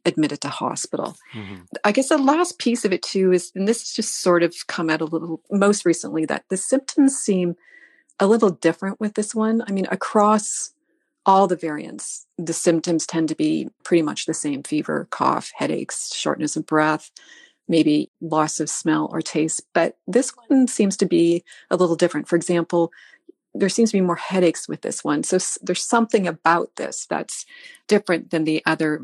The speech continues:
Speaker 1: variants that we've had circulating.
Speaker 2: When did it first arrive in Canada? And so far, which province has been hit hardest by it?
Speaker 1: Well, we started to see it in Canada around late April.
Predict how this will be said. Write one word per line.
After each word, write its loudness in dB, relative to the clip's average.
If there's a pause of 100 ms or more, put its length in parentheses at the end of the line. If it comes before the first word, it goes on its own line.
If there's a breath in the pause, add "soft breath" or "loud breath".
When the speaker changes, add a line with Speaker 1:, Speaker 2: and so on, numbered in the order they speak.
Speaker 1:
variants -2
that -8
we've -6
had -8
circulating. -8 (720)
Speaker 2:
When 0
did 0
it 2 (140)
first 0 (220)
arrive 4 (180)
in -8
Canada? -2
And -6
so 4
far, 4 (120)
which -4
province 4
has -4
been -2
hit -2
hardest -2
by -14
it? -20 (440)
Speaker 1:
Well, 6
we 6
started 4
to 0
see 4
it 6 (280 loud breath)
in 0
Canada 0
around -2
late 2
April. -2